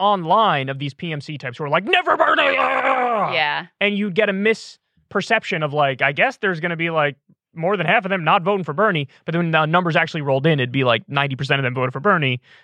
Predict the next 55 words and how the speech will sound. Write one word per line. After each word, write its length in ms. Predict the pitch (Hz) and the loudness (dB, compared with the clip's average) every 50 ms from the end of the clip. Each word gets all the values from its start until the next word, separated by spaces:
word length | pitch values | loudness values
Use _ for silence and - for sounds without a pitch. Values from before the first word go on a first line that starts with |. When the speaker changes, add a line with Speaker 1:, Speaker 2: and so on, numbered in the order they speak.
| _ - | _ -2
Speaker 1:
And, 320 | 143 139 135 135 131 127 | 0 0 0 0 2 2
um, 400 | 123 120 120 120 117 117 113 113 _ _ _ _ _ _ _ _ _ _ _ _ | 4 4 4 2 0 -2 -8 -16 _ _ _ _ _ _ _ _ _ _ _ _
so 140 | - - 165 | -4 0 2
I 80 | 151 147 | 2 2
think 160 | 135 160 147 | 2 0 0
ultimately, 600 | 156 151 156 - 165 147 139 139 139 131 131 131 - | 2 0 0 0 -2 -2 -2 -2 -2 -2 -2 -2 -2
again, 480 | 143 131 151 139 123 113 117 117 131 - _ _ - | -2 0 0 0 0 0 -2 -8 -14 -18 _ _ -8
these 140 | 151 139 131 | -6 -6 -4
people 220 | - - 131 - 127 | -4 -4 -2 0 0
are 60 | 123 | 0
allies, 400 | 131 135 135 127 123 120 117 120 | 2 2 2 2 2 0 0 -2
even 140 | 123 120 123 | -4 -6 -8
though 80 | 123 120 | -8 -8
we 80 | 123 123 | -6 -6
like 140 | 123 117 | -8 -8
to 80 | - 135 | -8 -8
make 120 | 131 123 | -6 -2
fun 140 | - 254 240 | 0 0 2
of 80 | 220 208 | 2 0
'em. 160 | 226 214 202 | 0 0 -2
But 180 | - 226 208 - | -2 -4 -2 -2
you 80 | 214 220 | -2 0
know 80 | 214 | 2
what? 180 | 214 214 214 - _ _ - | 2 2 0 0 _ _ -4
I 80 | 175 180 | -2 -2
make 140 | 180 160 | -2 -2
fun 120 | - 185 175 | 0 -2 -2
of 60 | 165 | -2
conservatives 440 | - 165 - - 165 160 156 151 156 | -2 -4 -2 -2 -2 0 0 2 2
all 100 | 151 147 | 2 2
the 40 | 139 | 2
time, 180 | - 147 147 | 2 0 0
too. 260 | 139 135 123 120 123 123 | 0 0 0 0 0 0
And 180 | 117 120 120 - - - - _ | -2 -2 -6 -10 -14 -20 -12 _
there 120 | - 127 | -4 -4
are 40 | 127 | -2
some 360 | 123 - 135 131 135 135 131 123 _ _ _ _ - 123 - _ _ | 0 0 0 0 0 -2 -6 -10 _ _ _ _ -20 -20 -20 _ _
voters 540 | 156 135 127 165 180 196 190 180 180 175 156 | -4 0 2 4 4 4 4 4 4 4 4
on 160 | 165 160 160 | 2 2 2
the 140 | 156 151 151 143 _ _ _ - | 2 0 -2 -2 _ _ _ -2
populist 460 | 180 160 147 - 170 156 156 139 - | 0 0 0 0 0 -2 -2 -2 0
right 220 | 156 135 135 143 | -2 -2 -2 -4
who 120 | 131 127 127 | -6 -8 -8
would 120 | 131 127 | -8 -6
be 160 | 120 135 135 | -4 -4 -2
there 200 | 127 123 123 120 | 0 2 0 0
genuinely 500 | 120 117 - 139 139 135 135 131 131 131 | 0 0 -2 0 0 0 -2 -4 -4 -6
for 160 | 120 - 147 - | -6 -6 -6 -6
economic 440 | 135 - 139 123 113 113 120 117 | -6 -4 -4 -6 -6 -6 -8 -12
stuff. 300 | - - 131 117 113 - | -12 -10 -8 -8 -8 -6
Not 180 | - 123 127 131 | -4 -2 -2 0
among 260 | 151 175 190 208 208 | 2 2 2 2 4
the 160 | 214 214 202 - - | 2 2 2 0 0
politicians. 580 | 220 208 208 220 - 208 170 - 170 156 151 139 | 2 2 2 2 2 0 -2 -2 -2 -4 -2 -2
They're 160 | 151 151 | -2 -4